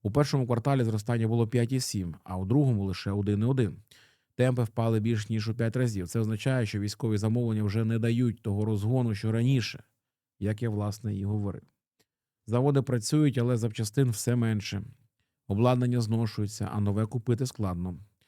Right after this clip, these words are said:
Споживчий попит теж сповільнюється. Роздріб ріс на п'ять і п'ять відсотків, тепер на три і два. Люди менше купують. Хоча враховуємо, що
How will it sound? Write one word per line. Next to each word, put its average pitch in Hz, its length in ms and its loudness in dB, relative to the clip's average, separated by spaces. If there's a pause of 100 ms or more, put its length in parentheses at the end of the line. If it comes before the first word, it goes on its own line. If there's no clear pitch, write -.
(360)
Споживчий 139 420 0
попит 143 300 0
теж 127 180 2
сповільнюється. 101 680 0
Роздріб 135 600 0
ріс 110 380 -2
на 107 180 -2
п'ять 113 320 -2
і 104 60 -4
п'ять 101 280 -4
відсотків, 120 360 -4
тепер 113 340 -4
на 110 100 -2
три 107 180 -2
і 104 40 -2
два. 85 260 -8 (100)
Люди 120 280 0
менше 110 340 -2
купують. 98 520 -6 (400)
Хоча 104 360 0 (460)
враховуємо, 98 800 0
що 98 480 -4